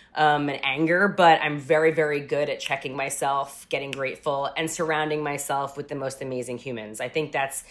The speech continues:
sort of my secret, is to make great choices, not only with what you're eating and what you're putting into your body, but who you surround yourself with,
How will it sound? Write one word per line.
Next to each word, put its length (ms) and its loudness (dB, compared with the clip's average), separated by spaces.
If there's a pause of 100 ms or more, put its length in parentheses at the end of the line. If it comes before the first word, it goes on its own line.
(200)
sort 300 2
of 260 -2
my 160 0
secret, 720 -4
is 540 -6 (360)
to 160 -4 (240)
make 320 2
great 200 2
choices, 440 -2
not 200 2
only 180 0
with 140 -6
what 100 0
you're 160 -4
eating 380 0
and 160 -6
what 120 -8
you're 120 -10
putting 280 -6
into 140 -8
your 120 -8
body, 300 2
but 120 -6
who 100 -4
you 140 0
surround 320 0
yourself 400 -4
with, 200 -8